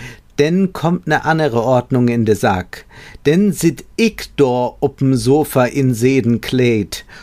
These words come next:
und sei bedeinen mich denn.“ Selbstverständlich war ihr sofort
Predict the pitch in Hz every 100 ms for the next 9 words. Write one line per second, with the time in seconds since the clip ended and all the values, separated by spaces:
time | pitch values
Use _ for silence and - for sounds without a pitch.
0 | - 143 143 - 160 175 196 135 104 127
1 | 143 139 135 139 - - 135 127 - -
2 | - - 107 104 87 - _ _ - _
3 | - - - - 139 139 - 131 139 135
4 | 135 131 - - 123 123 127 120 117 -
5 | 107 110 - 120 107 101